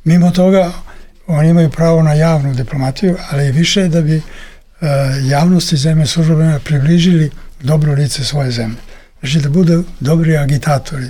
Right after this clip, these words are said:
svoje zemlje, to je nešto što je u redu. Ali ako ta javna diplomatija znači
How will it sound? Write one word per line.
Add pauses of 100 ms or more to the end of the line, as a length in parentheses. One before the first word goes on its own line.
(120)
svoje
zemlje, (340)
to
je
nešto
što
je (300)
u
redu. (640)
Ali
ako
ta
javna
diplomatija
znači